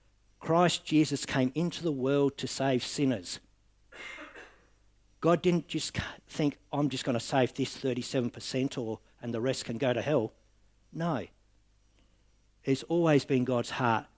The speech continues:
to redeem all of mankind, whoever will choose to put their faith in Christ as their Redeemer. So if we're praying for our leaders, what is to be our mindset?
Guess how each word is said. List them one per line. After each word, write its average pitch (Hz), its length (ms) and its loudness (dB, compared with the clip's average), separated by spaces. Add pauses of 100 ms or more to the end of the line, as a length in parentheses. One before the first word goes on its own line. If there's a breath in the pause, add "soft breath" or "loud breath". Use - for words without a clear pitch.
to - 120 -4
redeem 127 420 2
all 160 280 6
of 139 120 2
mankind, 139 480 2
whoever 147 560 2 (280 soft breath)
will 120 140 -6
choose 139 540 0
to - 140 -20
put - 200 -12
their 127 140 -2
faith 143 360 2
in 127 120 0
Christ 127 440 -4
as 113 120 -6
their 127 180 -2
Redeemer. 117 480 -4 (1700 soft breath)
So 185 340 4 (320)
if 175 160 -2
we're 240 160 6
praying 196 460 2
for 131 420 4 (800)
our 135 400 4 (1120)
leaders, 170 540 4 (540)
what 262 160 0
is 214 140 2
to - 140 -2
be 175 220 6
our 151 120 6
mindset? 135 540 2